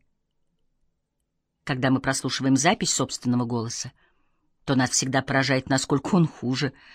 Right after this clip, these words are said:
того голоса, который мы воспринимаем, когда говорим.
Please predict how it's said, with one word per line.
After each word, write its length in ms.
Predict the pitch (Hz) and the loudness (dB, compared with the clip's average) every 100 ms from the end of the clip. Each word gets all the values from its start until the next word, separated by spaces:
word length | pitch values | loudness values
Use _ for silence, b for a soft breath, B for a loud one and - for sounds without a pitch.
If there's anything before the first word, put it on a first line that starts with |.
| b b | b b
того 260 | 147 135 123 | 2 2 2
голоса, 400 | 123 117 - 123 | -2 -2 -4 -2
который 400 | 127 - 127 - | -4 -2 -4 0
мы 260 | 147 160 139 | 2 4 4
воспринимаем, 800 | 117 - - 127 123 120 110 120 | 2 -6 -2 0 2 2 -2 -4
когда 300 | 120 113 113 | -4 -4 -6
говорим. 460 | 117 117 117 120 | -4 -4 -4 -8